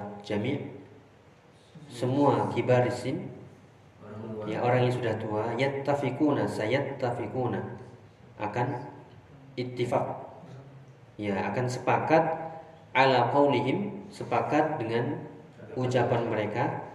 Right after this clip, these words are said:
Speaker 1: "Madza natamanna an narji'a syababana." "Madza natamanna an narji'a, eh, syababana." Apa yang kita harapkan,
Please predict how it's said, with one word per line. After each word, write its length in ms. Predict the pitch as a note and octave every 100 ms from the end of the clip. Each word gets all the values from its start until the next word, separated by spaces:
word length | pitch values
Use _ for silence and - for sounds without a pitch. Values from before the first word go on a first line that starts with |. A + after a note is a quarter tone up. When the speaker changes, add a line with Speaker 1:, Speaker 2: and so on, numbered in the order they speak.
| - - - - -
Speaker 1:
"Madza 480 | D#3 E3+ C3+ A#2+ A2
natamanna 720 | A#2 A2+ A#2+ C3 A#2 A2 A2
an 240 | G#2+ G#2+
narji'a 560 | B2+ B2 - A#2 A2+ G#2
syababana." 720 | - G#2 G#2+ G#2 G2 F2+ - - - - - - - - - A2
"Madza 320 | A2+ G#2+ G#2+
natamanna 800 | G2+ G2 G#2+ A#2+ A#2+ A#2+ B2+ -
an 240 | G#2+ G#2
narji'a, 640 | A#2 B2 G#2+ G2+ G#2+ A#2+ A#2+ - - - - - - -
eh, 80 | F#2+
syababana." 880 | - G#2 G#2+ A2+ G#2+ F2+ E2+ - - - - - - - - - - -
Apa 320 | G#2 G#2 C3
yang 320 | C3 A#2+ A#2+
kita 240 | A#2+ - A2
harapkan, 720 | G#2+ G2 G2 G2 A2 C#3+